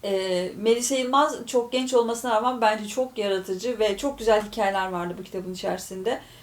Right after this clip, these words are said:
Marquez'in Yaprak Fırtınası'nı okumuştum. Yaprak Fırtınası gerçekten Marquez okumaya, e, başlamayı düşünen insanlar için kesinlikle, e, tavsiye edebileceğim kitaplarından bir tanesi.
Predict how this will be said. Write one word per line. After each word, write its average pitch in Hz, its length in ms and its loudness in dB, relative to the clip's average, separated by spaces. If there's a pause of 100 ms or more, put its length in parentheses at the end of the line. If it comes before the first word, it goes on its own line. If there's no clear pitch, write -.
(220)
Marquez'in 285 580 6
Yaprak 277 440 6
Fırtınası'nı 247 520 -2
okumuştum. 226 500 -6
Yaprak 226 440 4
Fırtınası 226 460 -2
gerçekten 226 580 2
Marquez 233 520 4
okumaya, 233 560 0 (320)
e, 196 260 0
başlamayı 233 500 4
düşünen 247 320 -2
insanlar 240 440 -2
için 254 280 -2
kesinlikle, 247 640 -4 (180)
e, 185 420 0
tavsiye 233 360 6
edebileceğim 233 380 2
kitaplarından 226 560 0
bir 240 80 -4
tanesi. 196 520 0